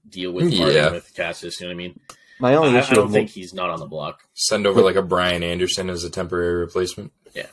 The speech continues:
Speaker 3: Yeah. The only issue with trading for Jazz is now you're, you're back at square one with, uh, Marcelo Mayer.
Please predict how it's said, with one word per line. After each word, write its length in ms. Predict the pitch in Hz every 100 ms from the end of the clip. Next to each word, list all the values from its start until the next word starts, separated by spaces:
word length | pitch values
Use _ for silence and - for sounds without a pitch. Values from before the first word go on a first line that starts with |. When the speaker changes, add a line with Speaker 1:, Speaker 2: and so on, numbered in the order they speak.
| -
Speaker 3:
Yeah. 100 | - _ _ -
The 100 | 190
only 160 | 147 127
issue 180 | 123 117
with 120 | 101
trading 320 | - 113 107
for 100 | 95
Jazz 440 | 90 92 95 92 87
is 280 | 90 90 - _ _ _ -
now 140 | 104
you're, 300 | 101 98 92 -
you're 200 | 113 107
back 360 | 98 107 104 -
at 160 | 104 101
square 320 | - 120 98
one 280 | 98 104 98
with, 220 | 95 -
uh, 200 | 95 90 92
Marcelo 400 | 95 - 101 92
Mayer. 340 | 101 92 95